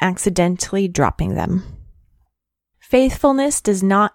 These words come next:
evaluate how a duty ranks in the public eye or whether or not the duty will earn credit. Faithfulness steadily fulfills its calling. Faithfulness doesn't imply large, impressive deeds.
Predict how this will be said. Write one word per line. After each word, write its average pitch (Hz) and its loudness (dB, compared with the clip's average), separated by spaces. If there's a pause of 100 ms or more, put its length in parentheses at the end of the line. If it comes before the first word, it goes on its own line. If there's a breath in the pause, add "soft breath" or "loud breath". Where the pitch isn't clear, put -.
evaluate 175 0
how 180 2
a 175 4
duty 175 6
ranks 170 -2
in 185 0
the 175 -2
public 175 0
eye 160 -2 (460)
or 190 4
whether 208 4
or 220 2
not 185 0
the 185 0
duty 180 4
will 156 2
earn 165 2
credit. - -4 (440)
Faithfulness 185 0
steadily 226 0
fulfills 165 0
its - -2
calling. 147 -2 (1200 soft breath)
Faithfulness 302 2
doesn't 190 0
imply 175 0
large, 170 2
impressive 160 -2
deeds. 151 0